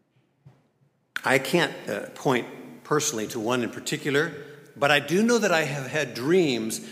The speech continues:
the significance of which were later revealed to me by God.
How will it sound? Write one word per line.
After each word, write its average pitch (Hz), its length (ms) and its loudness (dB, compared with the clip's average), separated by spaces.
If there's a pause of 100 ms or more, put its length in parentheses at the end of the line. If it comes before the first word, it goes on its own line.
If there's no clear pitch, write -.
the 139 100 -8
significance 180 920 -2 (240)
of 113 160 -6
which 143 500 0 (500)
were 123 120 -6
later 151 320 4
revealed 139 480 2
to - 140 -8
me 110 120 -4
by 95 200 -6
God. 90 500 -8